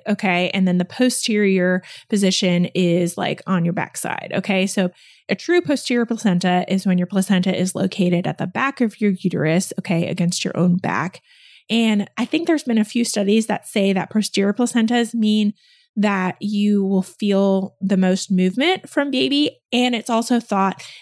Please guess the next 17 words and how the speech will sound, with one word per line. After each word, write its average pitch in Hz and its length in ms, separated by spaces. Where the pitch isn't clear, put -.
that 185 280
baby 208 520
will 196 180
get 190 240
into 196 240
the 185 60
most 185 260
optimal 240 400
position 185 520
for 208 140
birth 202 300
the 185 60
most 175 260
easily, - 480
okay? 190 300
Consequently, 220 800
with 208 160